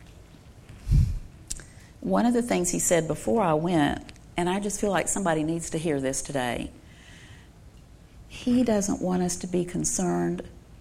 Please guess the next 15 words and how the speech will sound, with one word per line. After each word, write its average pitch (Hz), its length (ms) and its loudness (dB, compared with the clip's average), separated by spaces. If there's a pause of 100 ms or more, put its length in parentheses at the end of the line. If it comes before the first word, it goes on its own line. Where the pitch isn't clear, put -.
(360)
about 170 280 0
anything. 147 460 -2
He 180 140 -4
wants 175 280 -2
us 165 140 -2
to 175 80 -4
be 165 140 -4
free 202 680 -2 (380)
of 156 200 -6 (300)
all 170 640 2 (240)
concern 156 880 -6 (680)
because 185 300 0
he 185 140 -2
is 147 120 -4
good 185 540 -2